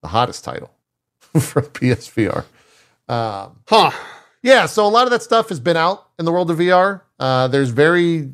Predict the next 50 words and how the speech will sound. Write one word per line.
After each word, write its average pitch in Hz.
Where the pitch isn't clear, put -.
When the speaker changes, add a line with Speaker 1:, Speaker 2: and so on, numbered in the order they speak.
Speaker 1:
few 156
things 156
that 131
are 120
new. 131
The 127
big, 135
obviously, 127
first-party 135
thing 135
is 113
Horizon. 120
Speaker 2:
Horizon. 113
Speaker 1:
Um, 98
Speaker 2:
Uh, 151
did 147
that 147
get 147
reviewed 135
as 123
well? 135
Speaker 1:
It 151
did, 170
yeah, 156
and 147
it 170
seemed 202
pretty 185
fine. 165
Uh, 131
they 123
weren't 143
saying 143
it's 147
Speaker 2:
Pretty 185
Speaker 1:
like, 139
Speaker 2:
fine. 131
Speaker 1:
they 170
weren't 185
saying 180
it's 151
Speaker 2:
Okay. 151
Speaker 1:
incredible, 160
but 131
they 143
were 139
saying 147
it's, -
it's -
fine. 135